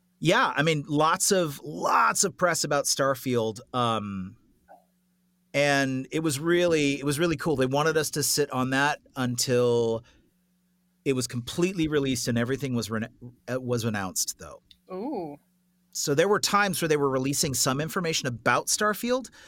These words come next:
Speaker 1: but we couldn't speak to any of it if our, uh, until everything was, was out.
Speaker 2: Oof.
Speaker 1: Um, so, like, they might have introduced main cast members or whatever, but, uh, we ancillaries were still told, "Please don't say anything about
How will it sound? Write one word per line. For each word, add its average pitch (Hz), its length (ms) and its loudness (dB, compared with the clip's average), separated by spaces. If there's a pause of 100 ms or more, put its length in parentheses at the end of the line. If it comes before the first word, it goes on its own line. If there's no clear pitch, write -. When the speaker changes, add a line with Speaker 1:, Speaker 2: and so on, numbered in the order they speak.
(600)
Speaker 1:
but 139 200 2
we 147 840 2
couldn't 139 560 0
speak - 640 0
to - 200 -6
any 139 220 -2
of 135 100 0
it 147 200 2 (180)
if 123 260 -4
our, 127 680 0
uh, 113 140 -12 (280)
until 151 380 2
everything 131 320 2
was, 107 360 -2
was 110 240 -10
out. 82 300 -16 (480)
Speaker 2:
Oof. - 380 -12 (400)
Speaker 1:
Um, 101 480 -2
so, 143 160 0
like, 151 180 2
they 165 100 0
might 156 200 2
have 123 180 -2
introduced 135 420 -6
main 131 360 0
cast 123 340 -2
members 123 380 -2
or 120 40 0
whatever, 113 420 0
but, 120 220 -2
uh, 117 220 -6
we 123 460 0
ancillaries 123 600 -2
were 117 100 -4
still 117 260 -2
told, 110 460 -2
"Please 117 340 -2
don't 117 400 0
say 113 180 -2
anything 110 340 -4
about 180 380 2